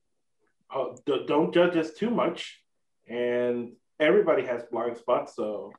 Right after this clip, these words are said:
if you're listening, go to our Twitter and tell us, you know, what, what's your blind spot, right?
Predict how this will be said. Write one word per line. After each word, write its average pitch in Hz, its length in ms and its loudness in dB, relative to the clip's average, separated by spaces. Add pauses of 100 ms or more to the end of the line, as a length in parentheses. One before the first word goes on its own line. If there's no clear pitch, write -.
(520)
if - 180 -14
you're 123 140 0
listening, 190 420 0
go 131 140 2
to 127 140 2
our 117 180 2
Twitter 165 440 2
and 147 200 -8
tell 123 200 -2
us, - 500 -6 (140)
you 147 140 -4
know, - 340 -4 (600)
what, 135 380 2
what's 165 200 2
your 202 220 6
blind 165 260 4
spot, 117 360 -2
right? 202 300 -2